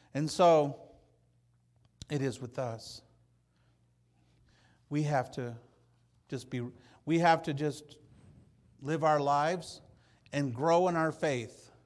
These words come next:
God took care of this, so when that comes, we know God can take care of that. God has watched over us. Like, I know, and the people know who've been here, how God m-,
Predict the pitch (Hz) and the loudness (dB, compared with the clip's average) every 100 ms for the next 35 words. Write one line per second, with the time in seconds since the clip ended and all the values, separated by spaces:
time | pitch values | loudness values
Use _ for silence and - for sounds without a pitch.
0 | _ _ - 143 135 147 120 147 131 131 | _ _ 0 0 0 -4 -4 -2 -2 0
1 | 180 214 - - - - - - 147 143 | 2 2 -2 -12 -18 -20 -8 -4 -2 -4
2 | 135 170 214 208 170 139 127 147 139 - | 0 6 6 4 -4 -4 -4 -8 -12 -18
3 | - 165 156 131 143 139 147 135 147 127 | -8 -6 -4 -2 -2 -2 -4 -10 -10 -8
4 | 151 131 117 123 113 110 - - - _ | -8 -6 -6 -4 -4 -6 -12 -20 -20 _
5 | _ _ _ _ _ _ _ _ _ _ | _ _ _ _ _ _ _ _ _ _
6 | _ _ _ _ _ _ _ _ _ 151 | _ _ _ _ _ _ _ _ _ 2
7 | 147 131 127 131 - 170 185 185 214 208 | 2 2 0 0 0 2 2 2 0 -2
8 | - - - - _ _ _ _ _ _ | -8 -14 -20 -20 _ _ _ _ _ _
9 | _ - - _ _ _ - 147 147 - | _ -20 -20 _ _ _ 0 0 0 -6
10 | 151 190 185 202 175 151 185 170 - - | 0 2 4 4 6 4 0 -6 -14 -8
11 | 139 143 208 233 190 135 127 156 143 131 | -6 -2 -2 -2 -2 -2 -2 -2 -4 -4
12 | 208 160 139 135 151 147 156 165 156 135 | -6 -6 -6 -4 -2 -2 0 2 0 -4
13 | 147 | -10